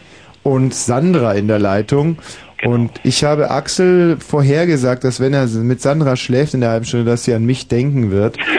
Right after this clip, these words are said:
Speaker 2: <laughs>
Speaker 1: Und, äh, zwar währenddessen.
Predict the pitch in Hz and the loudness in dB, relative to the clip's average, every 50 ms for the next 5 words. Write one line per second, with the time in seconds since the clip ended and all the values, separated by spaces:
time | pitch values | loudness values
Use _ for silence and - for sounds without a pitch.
0 | - - - - - - - - - - - 123 120 117 117 117 113 107 - - | -4 -4 -8 -10 -12 -12 -12 -12 -12 -8 -4 -2 0 0 0 0 -2 -4 -4 -2
1 | - 117 117 117 113 113 113 104 - - - 131 123 120 113 127 135 139 135 - | 0 2 2 2 2 0 -2 -4 -8 -6 -2 -2 -2 0 0 0 0 0 0 -2
2 | - 143 151 151 - - 127 127 160 175 | -2 -2 -2 0 0 -2 -2 -2 -2 -4